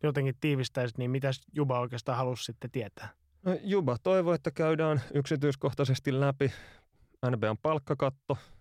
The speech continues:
Speaker 2: omistajat ja, ja sitten, että miten erilaiset kassavirrat ja tulot N B A:ssa liikkuu.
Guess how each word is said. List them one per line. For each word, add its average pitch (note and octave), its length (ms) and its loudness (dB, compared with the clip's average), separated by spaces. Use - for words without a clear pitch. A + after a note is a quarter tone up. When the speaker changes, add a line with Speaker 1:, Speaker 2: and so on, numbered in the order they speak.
Speaker 2:
omistajat B2 840 0
ja, A2 200 0
ja A2 160 0
sitten, A2 360 0
että A2 200 -2
miten G#2+ 440 0
erilaiset A2 460 -2
kassavirrat G#2 560 -2
ja G2+ 140 -2
tulot G2 440 -4
N F#2 100 -4
B F2 40 -2
A:ssa F#2 340 -2
liikkuu. F#2 500 -2